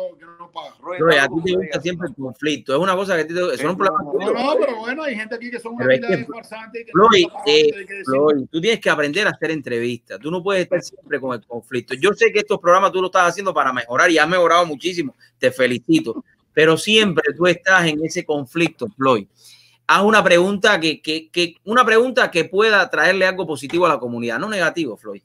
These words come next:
Speaker 3: por favor.
Speaker 1: Entonces, la, la denuncia social no es correcta.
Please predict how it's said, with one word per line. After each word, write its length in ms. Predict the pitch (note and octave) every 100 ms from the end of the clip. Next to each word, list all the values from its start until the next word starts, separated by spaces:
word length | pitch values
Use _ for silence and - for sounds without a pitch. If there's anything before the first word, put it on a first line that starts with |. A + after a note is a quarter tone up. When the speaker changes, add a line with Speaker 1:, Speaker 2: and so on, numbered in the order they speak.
| - _
Speaker 3:
por 180 | C3 G#2+
favor. 340 | - A2 A#2 B2 _
Speaker 1:
Entonces, 340 | F3 A3 G#3 A#3+
la, 140 | A3+
la 220 | G#3+ A3 A3
denuncia 380 | A3 C4 A#3
social 360 | G#3+ G#3+ B3 A#3+
no 60 | A#3
es 60 |
correcta. 380 | A#3 G3 G3 _